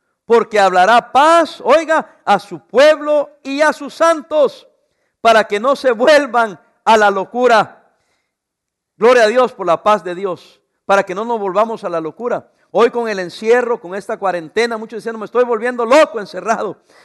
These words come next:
Eh, eh, no se vuelva loco, descanse en la palabra de Dios y en las promesas de Dios. También a otros, eh,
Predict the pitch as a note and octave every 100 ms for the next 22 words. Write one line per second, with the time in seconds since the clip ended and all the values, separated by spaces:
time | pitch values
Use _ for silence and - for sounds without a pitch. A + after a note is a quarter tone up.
0 | _ G3 G3+ E3+ F#3 F3+ A3+ A#3 A3+ A#3+
1 | A3 A#3+ A#3 F#3 F3 - A3 B3 A#3+ G3+
2 | E3 E3+ E3+ G#3+ G#3+ F3+ E3+ G#3+ - F3
3 | D#3 - D#3+ E3 G3+ - F#3 E3 _ _
4 | _ D3+ D3+ G#3+ G3+ - _ _ _ F3+
5 | F#3 A#3 A#3+ D4 F4 A#3 A#3 _ _ _
6 | _ _ - F#3